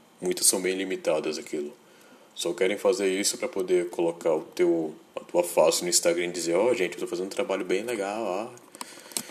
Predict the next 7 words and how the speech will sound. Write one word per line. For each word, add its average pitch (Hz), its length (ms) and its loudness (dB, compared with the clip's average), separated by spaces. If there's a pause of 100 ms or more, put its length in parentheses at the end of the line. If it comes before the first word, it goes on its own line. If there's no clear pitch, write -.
(920)
Vai 92 120 2
depender 117 420 2
mais 123 240 8
de 123 140 -2
ti, 98 240 2
cara. 85 280 -2
Então, 95 720 2